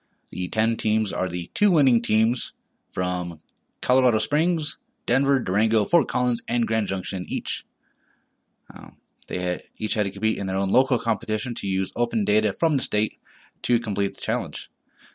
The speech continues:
They will all get to participate in Mentor Weekend on April fifteenth. Then they will complete, or compete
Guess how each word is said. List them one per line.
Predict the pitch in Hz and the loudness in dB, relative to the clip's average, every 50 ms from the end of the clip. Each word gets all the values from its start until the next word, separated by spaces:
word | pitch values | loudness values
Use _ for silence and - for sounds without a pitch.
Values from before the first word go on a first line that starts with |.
| _ _ _ | _ _ _
They | - 98 | -2 2
will | 95 98 | 2 4
all | 73 90 95 98 - | 6 6 4 4 4
get | 101 95 - | 0 -2 -2
to | - - 101 92 | -2 -4 -2 -2
participate | 98 95 - - 107 101 - 101 110 104 101 - | -2 -4 -4 -4 -6 -6 -6 -4 -2 -2 -2 -2
in | 104 101 95 | -2 -2 0
Mentor | 101 110 104 - - 107 104 | 0 0 -2 0 0 0 2
Weekend | 123 147 143 156 156 147 117 | 2 0 2 2 0 0 0
on | - 90 95 | 0 -2 -4
April | 92 90 - 98 92 - | -4 -4 -4 -6 -6 -4
fifteenth. | - 98 90 - 170 180 196 185 - - - _ _ _ _ _ _ _ _ _ _ _ _ | -4 -6 -4 -2 0 0 0 0 -2 -10 -20 _ _ _ _ _ _ _ _ _ _ _ _
Then | 98 101 104 | -2 0 2
they | 107 107 | 2 2
will | 104 104 101 98 | 2 2 0 0
complete, | - 107 98 95 - - 139 139 120 - - - | -2 -4 -4 -4 0 0 2 2 0 -2 -6 -8
or | 104 95 90 87 | -6 -6 -6 -6
compete | - - 107 95 - 160 185 190 151 - | -4 -4 -4 -4 -2 -2 -2 -4 -4 -6